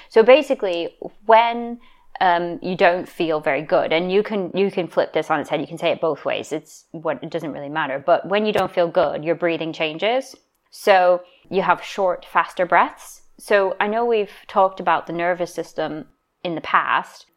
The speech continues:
and the nervous system, your, your parasympathetic nervous system, so that's the side of your nervous system that kind of is automatic functions and governs, like, your digestion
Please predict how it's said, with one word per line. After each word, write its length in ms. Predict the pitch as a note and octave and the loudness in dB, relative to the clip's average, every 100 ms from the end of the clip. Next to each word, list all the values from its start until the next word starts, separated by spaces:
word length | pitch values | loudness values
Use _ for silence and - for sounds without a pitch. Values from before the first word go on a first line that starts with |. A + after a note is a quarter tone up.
| - | -2
and 180 | F#3+ | 0
the 60 | F#3 | 0
nervous 340 | G3 A3+ G#3+ | 2 2 0
system, 520 | G#3+ F3+ - E3+ E3 E3 | -6 -10 -6 -6 -6 -4
your, 260 | F3 E3 - | 0 0 -2
your 160 | F3+ E3+ - A3 G#3+ G#3 | -6 -6 -2 2 4 2
parasympathetic 680 | - G3+ G3 - F3+ E3+ E3+ | -4 -6 -6 -2 0 0 -6
nervous 300 | D#3+ D3 C#3+ | -10 -10 -10
system, 360 | - C#3 - B2 | -12 -12 -12 -12
so 180 | - C3+ | -6 -4
that's 380 | F3 F3 - - | 0 -2 -4 -8
the 180 | E3+ E3 | -4 -4
side 400 | E3 - F3 F3+ | -4 -2 -2 -2
of 80 | F3 | -4
your 100 | E3+ | -6
nervous 260 | D#3+ D#3+ D#3 | -8 -8 -10
system 320 | D#3 D#3 D#3+ | -12 -12 -10
that 120 | D3+ | -12
kind 240 | - D#3+ D#3 | -12 -10 -8
of 100 | C#3 | -8
is 220 | D3+ D3+ | -8 -8
automatic 600 | - E3+ D#3+ D3+ D#3 - - | -2 -2 -2 -4 -4 -6 -8
functions 580 | - F3 - A3 B3 | -8 -8 -8 -8 -6
and 140 | F#3 E3 | -8 -2
governs, 480 | F3 E3 E3 D#3+ D#3+ | -2 -2 -6 -10 -6
like, 240 | D#3 D3+ _ | -6 -6 _
your 100 | D#3+ | -10
digestion 840 | D#3 D3+ D#3+ G3 F#3 - F3+ F3 E3+ | -6 -6 0 0 0 -6 -10 -8 -12